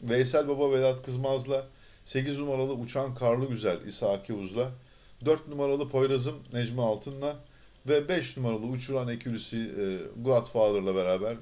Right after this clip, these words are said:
Ferit Yardımcı ve Mehmet Şakir ve son olarak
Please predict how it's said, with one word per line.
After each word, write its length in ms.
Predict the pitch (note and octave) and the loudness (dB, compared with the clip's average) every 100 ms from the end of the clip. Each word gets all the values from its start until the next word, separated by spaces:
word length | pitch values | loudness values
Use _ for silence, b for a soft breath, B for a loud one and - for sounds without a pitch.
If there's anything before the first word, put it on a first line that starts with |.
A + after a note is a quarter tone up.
| - - - | -14 -20 -8
Ferit 280 | A#2 A2 | -6 -2
Yardımcı 580 | A2 G#2 G2 G2 G#2+ G#2+ | 2 2 0 -6 -6 -4
ve 160 | G2+ - - b b b | -4 -6 -12 b b b
Mehmet 260 | - A2+ G2 | -6 -6 -4
Şakir 520 | - G2+ G2+ B2+ B2 b b b - | -2 -2 -2 -8 -10 b b b -4
ve 220 | G#2 A2+ - - - - - - - - | -2 -2 -6 -18 -20 -20 -20 -16 -14 -14
son 260 | - - B2 | -8 0 0
olarak 300 | G2+ F#2 | 2 2